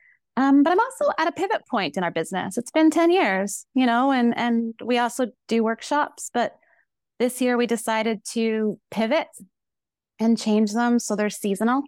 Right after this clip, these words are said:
instead of year round, you know, and there was a lot of reasons for that. One is I'm, I need a, a,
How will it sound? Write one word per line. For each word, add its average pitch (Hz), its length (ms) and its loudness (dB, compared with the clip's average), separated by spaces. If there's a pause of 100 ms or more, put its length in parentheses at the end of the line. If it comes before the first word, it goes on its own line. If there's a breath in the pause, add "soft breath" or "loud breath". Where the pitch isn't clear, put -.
instead 208 320 -2
of 196 140 -6
year 196 160 -2
round, 214 560 -2
you 214 100 -2
know, 220 260 0
and 220 100 2
there 214 100 2
was 208 140 -2
a 208 80 -2
lot 202 220 0
of 185 120 -8
reasons 202 580 -4 (120)
for 214 100 0
that. 226 420 -2
One 190 300 -2
is 185 260 -4
I'm, 180 440 -4 (920)
I 180 80 2
need 180 380 2
a, 170 80 -6 (220)
a, 170 180 -2